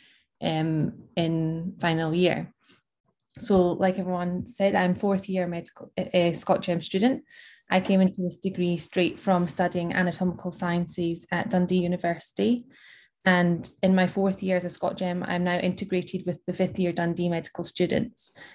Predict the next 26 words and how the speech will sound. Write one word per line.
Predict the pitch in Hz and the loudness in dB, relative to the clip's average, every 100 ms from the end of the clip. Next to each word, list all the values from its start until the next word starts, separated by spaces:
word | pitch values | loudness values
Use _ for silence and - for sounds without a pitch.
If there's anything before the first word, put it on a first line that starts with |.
| _ | _
and | 180 180 | 2 4
follow | 180 175 | 6 6
the | 170 | 4
same | 151 180 175 175 | 2 2 0 -2
sort | - 170 | 0 -2
of | 160 | -2
timetable | - 180 175 180 180 170 165 160 | -4 -2 0 0 0 0 2 2
and | - 165 156 | 0 -4 -4
share | 175 160 | -2 -2
blocks | 165 160 - - | 0 0 -2 -8
with, | 170 147 _ _ - | -8 -10 _ _ -4
with | 165 - | -4 -2
the | 170 | -4
students | 147 170 160 - | -4 -4 -4 -4
there. | - 170 147 156 - _ _ _ _ _ _ _ _ - | -2 2 2 0 -6 _ _ _ _ _ _ _ _ 6
I'm | 190 | 6
currently | - 233 220 226 220 208 | 8 6 8 8 8 6
undertaking | 208 196 196 190 190 185 | 6 4 2 0 2 4
my | 180 180 | 4 2
four-week | 180 208 202 - | 2 2 2 -2
healthcare | - 196 190 202 | -2 -4 -2 0
improvement | 190 196 190 190 - | 0 0 0 -2 -2
block | 190 185 - | 0 -2 -2
in | 185 185 | -6 -4
patient | 196 185 - 196 | -4 -4 -8 -4
safety. | 226 240 - 294 320 | -2 -2 -2 -2 -2